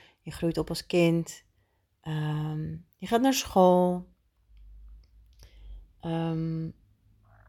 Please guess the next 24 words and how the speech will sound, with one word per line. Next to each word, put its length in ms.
hè, 120
je 160
wordt 200
ouder, 560
op 80
een 60
gegeven 160
moment 160
krijg, 380
krijg 300
je 80
als 160
vrouw 380
misschien 400
een 80
vriendje." 580
Ik 100
kreeg 220
dan 140
een 60
vriendje 420
en 80
ik 120
dacht, 300